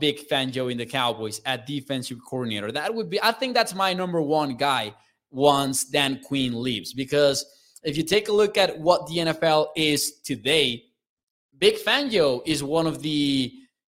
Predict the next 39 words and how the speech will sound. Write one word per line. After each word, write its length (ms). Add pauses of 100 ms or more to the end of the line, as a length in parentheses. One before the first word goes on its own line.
(160)
innovative 560
coaches 680
that 160
has 380 (560)
really 260
flipped 400
the 80
script 580
versus 480
these 280
deep 420
passing 380
offenses. 580
So 400
I 120
would, 180 (140)
that, 260
that 180
would 160
be 140
my 280
guy. 380 (220)
Like, 180
Vic 200
Fangio 440
is 140
a 100
name 480 (320)
that 80
I 120
want 360
on 140
the 80
Cowboys. 420
Now, 220
I've 200
seen 280
people 680 (400)
question 640